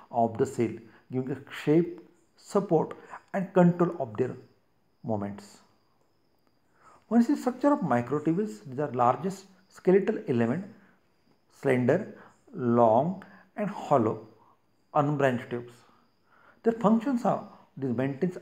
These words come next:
asymmetric cell shape, transport of secretory vesicles and other materials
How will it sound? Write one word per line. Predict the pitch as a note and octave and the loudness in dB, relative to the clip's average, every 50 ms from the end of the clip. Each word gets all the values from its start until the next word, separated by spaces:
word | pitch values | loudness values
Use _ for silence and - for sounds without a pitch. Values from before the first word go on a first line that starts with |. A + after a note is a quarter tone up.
| - - | -8 -4
asymmetric | D3 D#3 - - F3 F#3+ G3+ G3+ - A#3+ A#3 - | -4 -4 -2 0 0 0 0 -2 -4 -8 -8 -10
cell | - - C#3 C3 C#3 - - - | -6 -2 -2 -2 -2 -4 -8 -6
shape, | - C3 F3 - - - - _ _ _ _ _ _ _ _ _ _ _ _ _ | -4 -4 -4 -6 -10 -20 -20 _ _ _ _ _ _ _ _ _ _ _ _ _
transport | - C#3+ D#3+ E3+ - - A3 A3+ | 0 2 2 2 2 0 -2 -2
of | A#3+ - - | -2 -6 -8
secretory | - - - - G#3+ A3 G#3+ A3+ A3 | -16 -12 -6 -4 -2 -2 0 0 2
vesicles | F3+ F#3 F3+ D3+ D#3+ - F3+ F3+ - | 2 2 0 0 -2 -4 -4 -4 -4
and | E3+ F3 - - | -8 -8 -6 -2
other | C3+ C#3 C3+ D#3 D#3 | 0 0 2 2 0
materials | C3+ C#3 C3+ C3+ D3 B2 - | 0 0 0 0 -2 -2 -2